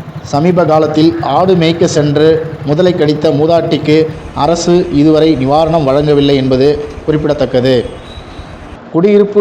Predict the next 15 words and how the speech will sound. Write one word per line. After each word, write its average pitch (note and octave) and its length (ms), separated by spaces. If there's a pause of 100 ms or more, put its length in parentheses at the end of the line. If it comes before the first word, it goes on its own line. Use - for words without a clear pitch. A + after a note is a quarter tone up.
நிறைந்த E3+ 300 (140)
பகுதிகளில் D#3 460 (260)
முதலைகள் F3 440
நடமாட்டம் D3+ 560
அதிகமாக D3+ 520
உள்ளதால் C3 380 (840)
இப்பகுதியில் D#3+ 640 (280)
முதலை E3+ 240 (140)
பண்ணை D3+ 200 (240)
அமைத்து D3+ 340 (680)
மீன்பிடி F#3 420 (100)
தொழிலை D3 320 (3500)
பாதுகாத்திட F3 600 (100)
வேண்டும் D#3 340
என C#3+ 100